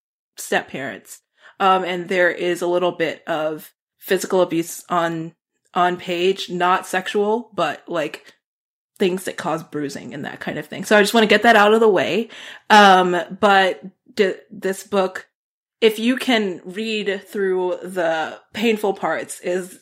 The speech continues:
it was sort of like my book of the summer. It re-, it really excited me to read it because I love Cinderella retellings, and Sin is just an amazing person. Uh, they are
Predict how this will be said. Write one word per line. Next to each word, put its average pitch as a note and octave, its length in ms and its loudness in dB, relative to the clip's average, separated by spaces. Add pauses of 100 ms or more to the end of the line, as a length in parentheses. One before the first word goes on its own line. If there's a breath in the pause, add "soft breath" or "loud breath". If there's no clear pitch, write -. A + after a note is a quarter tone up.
it F3 180 -8
was F#3+ 380 -6
sort A3 220 -2
of A3+ 160 -2
like F3+ 220 -6
my E3+ 340 -6 (340 loud breath)
book F#3+ 180 -2
of A3 120 -2
the D3 100 -8
summer. F3+ 520 -6 (300 loud breath)
It E3+ 320 0
re-, F#3 280 -4
it F3+ 160 -4
really F#3+ 280 0
excited E3+ 440 -4
me F3+ 260 -6
to - 200 -10
read E3+ 220 -2
it D#3 240 -6
because G3 340 -2
I F#3 100 0
love G3+ 240 4
Cinderella G3 460 0
retellings, E3+ 580 -2
and E3+ 480 -2 (440 loud breath)
Sin A3 540 0
is F#3+ 360 -2
just - 380 -6
an G3 120 -4
amazing F3 500 -6
person. B3 540 -2
Uh, F3+ 640 -2
they F3+ 420 0
are F3 560 0